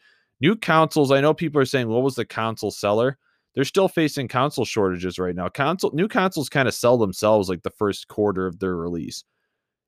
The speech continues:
You need to have games within the first year to two years of the cycle to start. That's where you hit the momentum. And I think Halo Infinite's coming at a great time where right before the holiday or right around the holiday time,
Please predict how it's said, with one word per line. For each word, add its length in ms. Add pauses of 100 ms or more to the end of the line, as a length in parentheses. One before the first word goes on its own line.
You 80
need 180
to 100
have 220
games 280
within 260
the 80
first 320
year 200
to 80
two 220
years 540
of 100
the 80
cycle 440
to 120
start. 320 (260)
That's 360
where 100
you 80
hit 160
the 80
momentum. 560
And 80
I 80
think 360 (360)
Halo 320
Infinite's 340
coming 280
at 80
a 40
great 280
time 260
where 160
right 200
before 300
the 120
holiday 340
or 100
right 140
around 200
the 60
holiday 380
time, 400